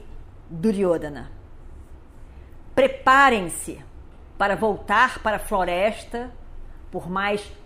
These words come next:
doze anos. Após isso,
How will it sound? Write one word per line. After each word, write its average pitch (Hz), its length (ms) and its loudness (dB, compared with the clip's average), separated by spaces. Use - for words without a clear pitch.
doze 247 760 6
anos. - 840 -2
Após 190 480 4
isso, - 580 -2